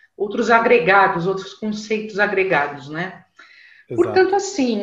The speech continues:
Speaker 1: é, Gustavo, você é professor do, da, da Universidade Positivo, a, a universidade fica em, em Curitiba?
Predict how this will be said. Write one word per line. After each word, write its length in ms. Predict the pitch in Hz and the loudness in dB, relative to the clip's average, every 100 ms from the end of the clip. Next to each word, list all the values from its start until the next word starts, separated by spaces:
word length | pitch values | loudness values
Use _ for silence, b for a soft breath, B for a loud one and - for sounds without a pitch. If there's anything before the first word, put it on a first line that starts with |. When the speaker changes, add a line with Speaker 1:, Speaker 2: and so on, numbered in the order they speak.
| 190 | -2
Speaker 1:
é, 260 | 202 196 | 0 0
Gustavo, 480 | 185 214 330 302 247 | -2 -2 0 2 0
você 240 | 262 262 | -4 -4
é 40 | 349 | -4
professor 480 | 330 311 285 294 247 | -4 -6 -6 -6 -2
do, 420 | 277 262 - - | -2 -2 -6 -6
da, 260 | 190 196 - | -4 -4 -6
da 180 | 165 196 | -6 -4
Universidade 640 | 226 233 220 - 226 226 | -4 -4 -8 -4 -4 -4
Positivo, 800 | - 247 214 208 - 262 254 165 | -6 -6 -4 -8 -6 -4 -2 -4
a, 600 | 170 170 170 170 170 165 | -4 -6 -6 -6 -8 -6
a 40 | 175 | -8
universidade 520 | 180 175 - 214 196 | -6 -8 -6 -6 -6
fica 260 | - - 175 | -14 -12 -8
em, 340 | 175 165 - | -8 -8 -10
em 60 | 160 | -12
Curitiba? 960 | 160 160 160 - 285 208 170 170 170 | -12 -12 -12 -8 -8 -4 -6 -6 -14